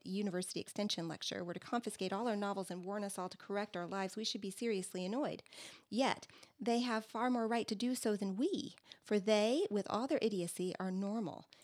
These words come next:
and we are abnormal. It is the modern literature of the educated, not of the uneducated, which is avowedly and aggressively criminal.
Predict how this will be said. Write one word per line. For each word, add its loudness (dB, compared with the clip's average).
and -2
we 2
are 0
abnormal. -6
It -6
is -4
the 0
modern 2
literature 2
of 0
the -4
educated, -2
not 4
of -2
the -2
uneducated, -2
which 0
is 2
avowedly 0
and 2
aggressively -4
criminal. -2